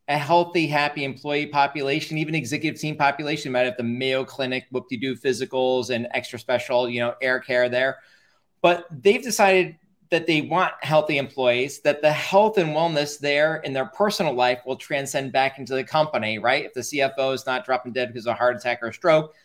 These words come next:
then you're gonna have a much better corporate plan and corporate vision, but that you have to have a shim,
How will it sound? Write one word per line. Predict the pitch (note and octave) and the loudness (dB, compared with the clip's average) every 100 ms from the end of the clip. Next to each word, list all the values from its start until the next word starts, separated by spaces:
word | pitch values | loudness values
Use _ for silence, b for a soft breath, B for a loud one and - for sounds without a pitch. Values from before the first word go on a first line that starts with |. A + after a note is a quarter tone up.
| b - | b -2
then | C3 | 0
you're | C3+ | 2
gonna | C#3 C3 | 2 2
have | B2+ | 0
a | |
much | B2 B2+ - | 0 0 0
better | B2+ B2 A#2+ A#2+ - | 2 4 4 0 -2
corporate | A#2+ A#2+ - | -2 -2 -8
plan | - A2+ A2+ | -4 -4 -2
and | A2+ | -4
corporate | B2 A#2 A#2 | -6 -6 -4
vision, | G3+ G3 D3+ C#3+ b b b - | 2 2 2 -4 b b b 2
but | F#3+ | 6
that | F#3 F#3 - | 6 4 2
you | F#3 | 2
have | F#3 | 4
to | |
have | F3 | 0
a | |
shim, | D#3+ - A3 G#2 | 0 0 0 0